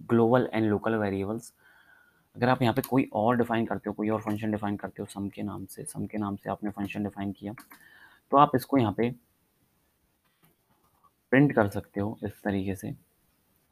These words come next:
four plus v। तो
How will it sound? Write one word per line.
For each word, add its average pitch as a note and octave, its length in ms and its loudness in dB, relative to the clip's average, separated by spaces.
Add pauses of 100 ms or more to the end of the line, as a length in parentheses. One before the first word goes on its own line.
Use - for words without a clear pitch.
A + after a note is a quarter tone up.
(300)
four - 360 -2 (520)
plus - 400 0 (880)
v। G#2+ 220 4 (1200)
तो D3 60 4